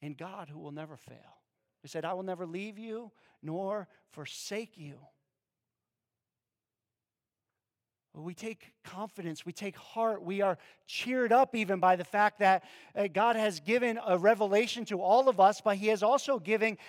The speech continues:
a calling to you. Now, Paul's calling was, "You're going to Rome. You're gonna stand before Caesar." Now, Paul had full confidence in that. What's your calling?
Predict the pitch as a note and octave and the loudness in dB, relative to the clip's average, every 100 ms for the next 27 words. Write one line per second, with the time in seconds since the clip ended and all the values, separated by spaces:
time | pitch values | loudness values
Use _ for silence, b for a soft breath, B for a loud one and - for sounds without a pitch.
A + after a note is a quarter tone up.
0 | B F#3+ - - B3 C#4+ C4 F#3+ G3 - | B -4 -4 -4 2 4 4 0 -4 -12
1 | b - G#3+ F#3+ B3 F#3+ D3 _ _ _ | b -10 -8 -4 -2 -4 -6 _ _ _
2 | _ _ _ _ _ _ _ _ _ - | _ _ _ _ _ _ _ _ _ -4
3 | G3 G#3 - B3 C#4 - A#3 A#3+ A#3+ A3 | -4 -2 4 8 6 4 2 4 4 4
4 | A3 G#3+ E3 G3+ F#3 A#3+ B3+ A#3 A3+ G#3+ | 6 4 0 -4 4 4 4 -4 0 2
5 | A#3 G3 C3 B2 _ _ _ _ _ _ | 4 2 -2 -12 _ _ _ _ _ _
6 | _ _ - F3+ A#3 A#3+ - A3+ A#3+ A3+ | _ _ -8 -4 -2 -4 -4 -2 -2 -2
7 | G#3+ A3+ G#3 - A#3 G#3+ F#3 D3 B B | -2 0 0 -2 -6 -4 -4 -4 B B
8 | B F#3+ - B3 C4+ G#3+ G#3+ - A#3 - | B 0 2 4 4 4 0 0 -4 -2
9 | G3+ A3 - G#3+ G#3 G3+ G3 G3 D#3+ G3 | -2 -2 0 -6 -4 -4 -2 0 0 0
10 | C#4 - C4 - - F#3+ D#3+ B2+ | 0 -2 -10 -8 4 4 4 -2